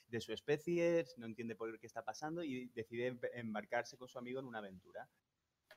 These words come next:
Eh, poco a poco, a lo largo de la aventura, se dará cuenta de que algo está pasando en el mundo, de que hay cosas que no encajan, encuentra a algunos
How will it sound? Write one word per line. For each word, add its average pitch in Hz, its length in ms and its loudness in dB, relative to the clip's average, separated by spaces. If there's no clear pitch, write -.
Eh, 107 180 2
poco 117 260 2
a 110 80 2
poco, 147 240 4
a 185 80 6
lo 139 60 4
largo 113 220 4
de 117 60 2
la 120 80 4
aventura, 120 460 2
se 147 140 -2
dará 107 180 2
cuenta 117 220 -2
de 113 100 0
que 104 80 0
algo 101 140 -2
está 92 160 -6
pasando 101 340 -2
en 101 60 -2
el 101 80 -4
mundo, 139 300 -2
de 135 120 2
que 101 60 2
hay 98 80 0
cosas 104 240 -8
que 98 100 -18
no 95 80 -10
encajan, 139 600 0
encuentra 98 720 -2
a - 20 0
algunos 101 680 -6